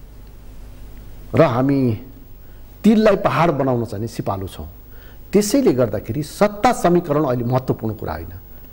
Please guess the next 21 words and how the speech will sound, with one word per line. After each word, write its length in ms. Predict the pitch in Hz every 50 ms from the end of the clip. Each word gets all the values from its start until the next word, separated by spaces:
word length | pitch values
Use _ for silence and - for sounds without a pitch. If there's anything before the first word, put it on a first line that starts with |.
| - - - - - - - - - - - - - -
अहिले 260 | - 185 220 226 262 240
मुलुकको 520 | 160 131 135 175 247 - - - - 202
समस्या 540 | - - 139 127 127 120 - - 139 127 120
महत्त्वपूर्ण 600 | 98 101 131 160 - - 170 131 - 120 117 113
कुरा 220 | - - 113 87
हो 240 | 85 104 139 208 - - - - - - - - - -
र 60 | 160
सत्ता 380 | - - 214 208 208 - 208 190
समीकरण 640 | 190 - 156 147 151 151 151 143 135 123 127 127
त 120 | 120 - 156
हिजो 360 | 151 107 95 107 117 123 120
हामीले 380 | 92 85 101 110 113 110 117 110
जे 580 | 104 107 135 185 208 160 - - - - - - - - - - - - - - - - - - - - - - - - - - - - -
विश्वासका 540 | 110 151 151 - - 196 175 - - - 147
साथ 420 | - - 117 117 131 - - - - - - - - - - - -
हामीले 260 | 98 107 110 110 110
यो 60 | 110
सरकार 440 | 107 - - 123 - - 120 113 113
निर्माण 340 | 107 117 101 104 107 104 101
गरेका 360 | 98 98 98 101 - - -
हौँ, 200 | 80 87 131